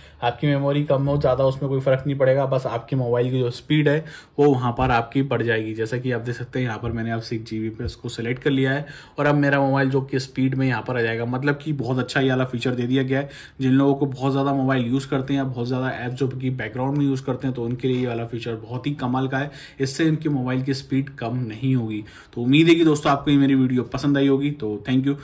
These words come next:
अगर आपको लगता है आपके मोबाइल को वापस आपको फ़ोर जी बी पे करना है तो आपको सिंपल यहीं पर वापस जाना है सेटिंग पे।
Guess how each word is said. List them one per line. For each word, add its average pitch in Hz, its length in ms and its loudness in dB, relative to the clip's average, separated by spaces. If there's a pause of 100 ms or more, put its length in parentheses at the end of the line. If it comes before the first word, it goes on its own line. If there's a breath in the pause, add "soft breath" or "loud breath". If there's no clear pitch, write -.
(180 loud breath)
अगर 147 120 0
आपको 180 220 2
लगता 180 240 2
है 170 80 4
आपके 165 160 4
मोबाइल 156 320 2
को 156 100 -4
वापस 147 320 0
आपको 147 180 -2
फ़ोर 147 260 2
जी 151 120 -2
बी 156 80 4
पे 151 120 0
करना 143 280 0
है 147 60 0
तो 135 100 -4
आपको 123 240 -2
सिंपल 135 360 -2
यहीं 131 220 -2
पर 170 120 2
वापस 131 280 0
जाना 139 240 2
है 135 60 0
सेटिंग 135 340 -4
पे। 147 140 0